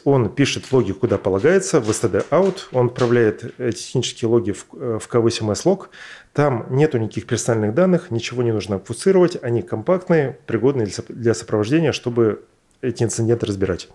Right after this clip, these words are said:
То, что требуется аналитике, мы, э, э, на сервисе, на каждый запрос, который к нам приходит, мы формируем один большой документ, который называется у нас "Аналитическое событие". Там содержится копия запроса, копия ответа,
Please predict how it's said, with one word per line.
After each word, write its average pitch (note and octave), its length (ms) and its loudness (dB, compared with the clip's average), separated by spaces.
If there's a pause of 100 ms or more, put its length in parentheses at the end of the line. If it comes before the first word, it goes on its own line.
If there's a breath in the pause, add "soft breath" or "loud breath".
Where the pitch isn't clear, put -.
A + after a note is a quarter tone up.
(640 loud breath)
То, G3 120 6
что G3 160 0
требуется E3 420 4
аналитике, F3+ 460 2
мы, B2 260 2
э, G#2+ 600 2 (280)
э, B2+ 260 0
на A#2+ 180 4
сервисе, B2+ 440 2
на G2 80 -2
каждый C3 320 0
запрос, A#2+ 340 2
который G#2 280 0
к - 80 -6
нам G#2+ 100 0
приходит, F#3+ 560 2
мы D3 220 2
формируем B2 580 2
один A2+ 260 0
большой G2+ 300 -2
документ, C#3 440 -2
который G#2+ 260 -6
называется G#2 420 -2
у G2 60 -4
нас F#2+ 260 -4
"Аналитическое A#2+ 640 -2
событие". E3+ 500 0 (480 loud breath)
Там D3+ 160 4
содержится C3+ 540 2
копия - 340 0
запроса, F3+ 680 0
копия A#2 300 2
ответа, E3+ 520 0